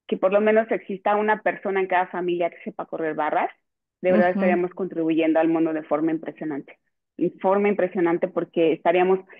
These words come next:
Speaker 1: cambiando un montón de paradigmas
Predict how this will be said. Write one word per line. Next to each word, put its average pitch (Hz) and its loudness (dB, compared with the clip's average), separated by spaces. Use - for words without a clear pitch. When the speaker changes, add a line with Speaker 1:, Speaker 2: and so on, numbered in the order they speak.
Speaker 1:
cambiando 190 4
un 226 4
montón 190 0
de 185 -2
paradigmas 175 -4